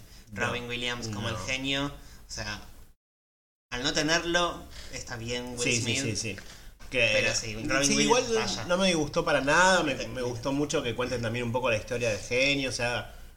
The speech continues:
Speaker 1: la adaptación me parece fenomenal, fuera de joda. Em, Chivo dice, Aladdin con Ipom, sí, y Landorus la rompe, sí. Tiene que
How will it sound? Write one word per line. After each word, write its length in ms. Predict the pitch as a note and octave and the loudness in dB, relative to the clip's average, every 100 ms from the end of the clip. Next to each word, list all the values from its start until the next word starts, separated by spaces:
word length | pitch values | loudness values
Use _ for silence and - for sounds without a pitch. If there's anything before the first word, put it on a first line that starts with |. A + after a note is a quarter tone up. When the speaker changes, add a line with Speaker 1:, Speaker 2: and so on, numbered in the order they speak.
| - _ - | -20 _ -12
Speaker 1:
la 280 | G2 B2+ | -4 0
adaptación 360 | B2+ F3 - F3+ | 0 -2 -2 -2
me 60 | E3 | 0
parece 320 | C3+ C#3 C#3 | 0 0 -4
fenomenal, 520 | A#2+ A2 G#2+ F#2+ F2+ - - | -4 -4 -2 -4 -6 -12 -14
fuera 220 | - A#2 | -6 -4
de 60 | G2 | -4
joda. 280 | F#2 D#2+ - - - - _ - | -6 -10 -10 -16 -20 -20 _ 0
Em, 1000 | C3 B2+ B2 A#2+ A#2 A#2 A#2+ A2 G#2+ - - - | 4 6 6 4 0 -2 -2 -6 -6 -10 -6 0
Chivo 280 | G3 G3 | 2 4
dice, 360 | F#3+ F#3 F#3+ F#3 | 6 6 4 4
Aladdin 580 | - D3+ D#3 F3+ F#3 F#3 | 6 6 6 6 4 4
con 220 | D#3+ D3 - F#3+ | 2 2 2 0
Ipom, 400 | F#3 G3 G3+ A3 - - | 2 2 2 -2 -12 -14
sí, 540 | - A#2+ G2 C#3 - - - - | -6 -4 0 -2 -2 -8 -14 -6
y 140 | G3 | -2
Landorus 840 | F#3 D3+ C#3 C3 A#2+ G#2+ G#2+ - | 2 4 4 4 4 2 -4 -6
la 140 | C#3 A2+ | -4 -4
rompe, 460 | A2 G2 F#2+ F2 | -2 -4 -6 -8
sí. 320 | - G2 F#2+ - - - | -8 -8 -8 -10 -18 -14
Tiene 160 | F#2+ | -10
que 140 | F#2+ | -6